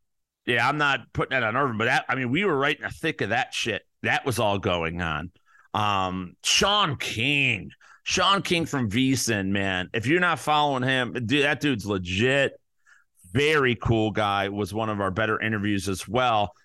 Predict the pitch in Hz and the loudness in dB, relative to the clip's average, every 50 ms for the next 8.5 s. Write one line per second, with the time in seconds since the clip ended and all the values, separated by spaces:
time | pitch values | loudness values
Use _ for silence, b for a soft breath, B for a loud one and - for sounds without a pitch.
0 | b b - 113 113 131 127 123 117 123 123 120 117 - - 131 135 127 113 107 | b b -4 -2 0 0 0 0 0 0 0 0 0 -2 -2 -2 -2 0 0 -2
1 | 131 123 - - 139 131 127 120 113 110 120 127 147 - - 123 107 - - 120 | -2 -2 -2 -2 -2 -2 -2 -4 -4 -2 -2 -2 -2 -2 -4 -8 -8 -4 -4 -4
2 | 98 - - - 110 110 104 104 104 101 - - - 156 160 120 92 - - B | -4 -4 -2 -2 0 0 0 0 -2 -2 -4 -2 0 0 0 0 -2 -4 -10 B
3 | B B B B B B - 110 117 113 110 107 107 104 98 101 95 95 98 95 | B B B B B B -4 -2 0 0 0 0 -2 -2 0 0 0 2 0 0
4 | 104 - 107 - - 120 117 120 117 - 123 120 117 104 - 123 117 - 110 101 | -2 -4 -4 -4 0 0 0 0 0 0 0 0 -2 -2 -2 -2 -2 -2 -4 -4
5 | 95 98 98 95 - 120 120 110 104 98 - 101 107 104 117 131 135 123 110 113 | -2 -2 -2 -2 -2 -2 0 0 0 -2 -2 -4 -2 0 0 0 0 -2 -2 -2
6 | 120 127 127 104 - 127 113 107 104 - 110 101 107 104 98 95 92 - - 110 | 0 0 0 0 -2 0 0 0 -2 -2 -4 -4 -2 -2 -2 -2 -2 -4 -4 -4
7 | 95 90 90 - - 120 107 107 107 101 - 101 98 92 92 90 87 82 107 107 | -4 -4 -6 -6 -4 -4 -2 -2 -2 -2 -2 -2 -2 -2 -2 -4 -2 0 0 2
8 | 107 107 98 - 113 107 104 98 - - | 2 2 0 0 -2 -4 -4 -4 -6 -8